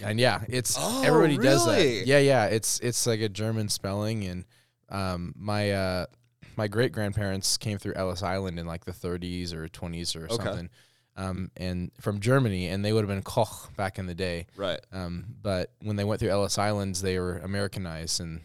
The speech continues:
Speaker 1: they were told that their last name is Cook now. So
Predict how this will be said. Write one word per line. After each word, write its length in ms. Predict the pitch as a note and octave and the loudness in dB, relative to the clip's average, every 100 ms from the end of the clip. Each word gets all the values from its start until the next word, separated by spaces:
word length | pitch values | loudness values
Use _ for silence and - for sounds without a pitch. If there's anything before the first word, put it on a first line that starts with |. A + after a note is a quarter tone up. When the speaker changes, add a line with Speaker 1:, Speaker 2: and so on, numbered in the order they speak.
| - | -12
Speaker 1:
they 100 | F#2 | -10
were 80 | F2 | -8
told 240 | - F2+ | -6 -8
that 120 | D#2 B1+ | -8 -10
their 100 | E2 | -8
last 220 | D#2+ - | -8 -8
name 140 | E2+ | -8
is 80 | D2+ | -8
Cook 260 | - G2+ - | -6 -6 -6
now. 280 | D#2 D2 - _ _ | -10 -10 -14 _ _
So 260 | - C#2+ | -12 -10